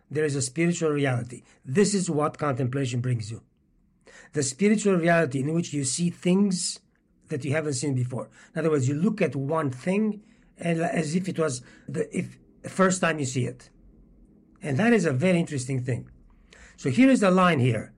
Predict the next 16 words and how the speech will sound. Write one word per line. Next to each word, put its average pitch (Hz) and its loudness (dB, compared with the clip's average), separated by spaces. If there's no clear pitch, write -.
Not 202 2
everything 202 2
you 143 -2
know 160 2
is 147 -6
material. 131 -2
There 147 -2
is 143 0
a 139 0
spiritual 180 0
reality. 185 0
The 147 -2
material 175 2
is 143 -6
the 131 -2
tool. 120 -4